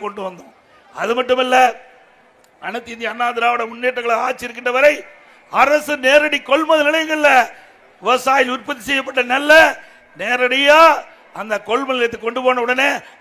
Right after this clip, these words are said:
அப்படியே கொள்முதல் செஞ்சு உங்களுடைய வங்கி கணக்குக்கு பணம் அனுப்பப்படும். இன்னைக்கு திராவிட முன்னேற்ற கழகம் ஆட்சிக்கு வந்த பிறகு,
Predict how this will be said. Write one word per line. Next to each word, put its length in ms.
அப்படியே 300
கொள்முதல் 420
செஞ்சு 260
உங்களுடைய 300
வங்கி 300
கணக்குக்கு 440
பணம் 280
அனுப்பப்படும். 480
இன்னைக்கு 340
திராவிட 380
முன்னேற்ற 320
கழகம் 260
ஆட்சிக்கு 300
வந்த 160
பிறகு, 260